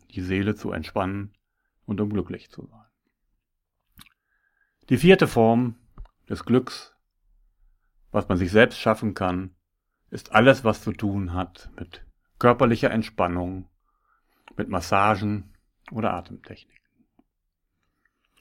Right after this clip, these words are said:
Ich habe im Laufe der letzten Monate über zwei Monate einen Kurs mitgemacht über Stressreduzierung, über Achtsamkeit.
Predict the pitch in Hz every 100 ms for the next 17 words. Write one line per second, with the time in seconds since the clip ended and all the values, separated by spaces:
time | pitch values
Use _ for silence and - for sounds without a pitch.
0 | - _ - 165 135 117 104 113 143 -
1 | - _ _ - 110 104 113 120 120 110
2 | 117 - 147 117 110 107 - 123 123 _
3 | _ 113 113 113 - - 131 151 123 117
4 | 113 - 127 131 101 92 92 - 127 127
5 | 123 123 - 104 95 - - - - _
6 | _ _ - _ _ _ - 95 98 98
7 | 101 _ _ _ _ - - 127 131 127
8 | 131 117 120 113 107 110 113 107 - -
9 | - 101 - 113 - 113 110 - 95 90
10 | 95 -